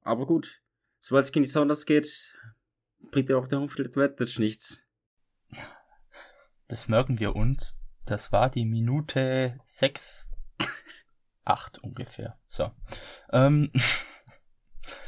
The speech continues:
Speaker 1: Also für den ultra wa-, unwahrscheinlichen Fall, es könnte sein. Nee,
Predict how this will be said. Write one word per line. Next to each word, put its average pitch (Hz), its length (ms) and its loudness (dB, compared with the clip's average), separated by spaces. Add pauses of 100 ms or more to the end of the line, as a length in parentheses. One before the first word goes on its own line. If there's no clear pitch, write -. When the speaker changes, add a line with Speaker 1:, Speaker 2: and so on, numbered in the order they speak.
(140)
Speaker 1:
Also - 200 4
für 135 80 -6
den 160 100 4
ultra 180 320 6
wa-, 151 300 4
unwahrscheinlichen 165 680 4
Fall, 165 640 4 (280)
es - 420 -2
könnte 190 600 2
sein. 139 1160 0 (360)
Nee, 139 280 4